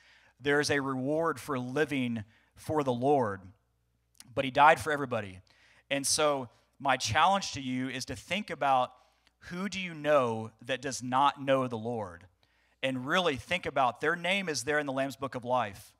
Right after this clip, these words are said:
until their very last breath, and God has to blot them out if they didn't accept his remedy. And just, we're all gonna be with family this week. I have, we have a lot of people from the church traveling to be with family right now for the week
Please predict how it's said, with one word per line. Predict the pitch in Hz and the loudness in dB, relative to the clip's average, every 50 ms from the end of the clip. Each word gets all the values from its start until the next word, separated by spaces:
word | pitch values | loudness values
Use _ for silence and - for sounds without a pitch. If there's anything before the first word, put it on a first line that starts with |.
| _ _ _ _ - | _ _ _ _ -16
until | 120 123 - 143 139 | -12 -8 -2 -2 -2
their | 127 127 120 113 | 0 -2 -4 -6
very | 104 98 123 131 139 143 | -4 -2 -2 -2 -2 0
last | 139 135 131 131 123 120 - 123 | 0 2 2 2 2 0 -4 -8
breath, | 117 123 120 113 107 95 95 - _ _ _ _ | -10 -8 -6 -6 -6 -6 -8 -12 _ _ _ _
and | 123 113 113 | -16 -12 -8
God | 120 120 120 120 113 | -4 -2 -2 -2 -2
has | 110 123 120 113 - | -4 -6 -6 -8 -8
to | - 117 | -12 -14
blot | 107 113 104 95 110 117 113 - 135 | -14 -14 -8 -4 -4 -4 -4 -4 -8
them | 120 123 117 117 | -12 -10 -8 -6
out | 113 110 104 90 - - - _ _ _ _ _ _ - | -6 -6 -6 -6 -10 -14 -20 _ _ _ _ _ _ -20
if | - - | -12 -10
they | 123 120 | -10 -8
didn't | 127 127 127 | -8 -8 -8
accept | 120 - - - 139 127 - - | -8 -8 -6 -6 -6 -6 -6 -8
his | 117 123 110 107 | -10 -12 -12 -10
remedy. | 117 113 107 107 95 92 87 87 90 _ _ _ _ _ _ _ _ _ _ | -10 -10 -10 -10 -12 -14 -18 -20 -20 _ _ _ _ _ _ _ _ _ _
And | - 131 135 139 | -6 -6 -6 -4
just, | 135 117 143 156 151 - - - - _ _ _ _ _ _ _ _ _ - | -4 -2 -2 0 0 0 -2 -4 -8 _ _ _ _ _ _ _ _ _ -10
we're | 143 143 131 | -6 -4 0
all | 117 139 156 165 | 2 4 4 4
gonna | 170 170 | 2 0
be | 160 156 | -2 -2
with | 156 135 - | -2 -2 -4
family | - - 139 139 147 147 147 147 | -4 -4 -4 -4 -2 -2 -4 -4
this | 143 135 - - - | -2 -4 -4 -4 -4
week. | 147 147 147 139 - - | -6 -6 -6 -6 -6 -4
I | - 135 147 | -2 0 0
have, | 139 127 113 117 - _ _ _ _ _ _ _ _ | 0 -2 -4 -8 -20 _ _ _ _ _ _ _ _
we | 139 139 | -4 -2
have | 151 139 | 0 0
a | 131 | 0
lot | 120 120 127 143 147 | 2 4 6 6 6
of | 139 - | 4 2
people | - 139 123 - 127 | -4 -6 -6 -6 -8
from | - 123 131 | -8 -8 -10
the | 120 113 | -10 -8
church | - 131 139 139 - - - | -6 -6 -6 -4 -6 -6 -8
traveling | - - 127 120 127 131 139 135 127 | -4 -2 0 0 2 0 -2 -4 -8
to | 120 113 | -8 -10
be | 101 123 131 147 | -10 -8 -8 -6
with | 147 143 | -6 -8
family | - - 147 143 143 143 131 | -8 -6 -6 -6 -4 -4 -4
right | 131 131 131 120 135 | -2 -2 -2 -2 -4
now | 127 131 127 | -4 -6 -6
for | 110 - - 143 143 147 147 | -6 -8 -10 -6 -4 -2 -2
the | 143 143 | -2 -2
week | 135 131 139 139 139 135 - - | -4 -2 -4 -4 -6 -6 -10 -14